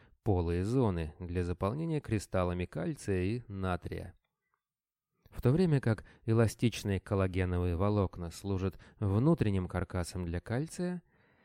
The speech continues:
сам кальций обеспечивает необходимую жёсткость, чтобы кости могли принять на себя вес тела. Кроме того, кости служат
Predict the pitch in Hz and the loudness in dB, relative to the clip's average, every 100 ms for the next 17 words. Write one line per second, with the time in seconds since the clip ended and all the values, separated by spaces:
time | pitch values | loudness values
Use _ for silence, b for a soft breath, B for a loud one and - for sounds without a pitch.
0 | b b - 160 190 175 165 160 - 151 | b b -6 -2 -2 0 0 0 2 2
1 | 117 110 - 104 - 101 101 98 - 98 | 4 2 2 2 4 2 4 0 0 0
2 | 98 110 123 127 90 - 82 - - 90 | 2 2 4 4 2 -2 -8 -8 -4 -2
3 | 85 80 - 123 - 160 156 143 147 - | -2 -4 -2 -2 -2 -4 -4 -2 -2 0
4 | 104 95 - 95 - 90 87 85 - 87 | 0 0 0 -4 -2 0 0 -2 -4 -2
5 | 85 - - 87 78 76 - _ _ _ | -2 -4 -8 -6 -6 -8 -16 _ _ _
6 | _ _ _ _ - 90 87 95 98 117 | _ _ _ _ 0 0 2 0 4 4
7 | - B B 127 143 - 120 131 131 120 | 2 B B 2 2 0 -4 4 6 6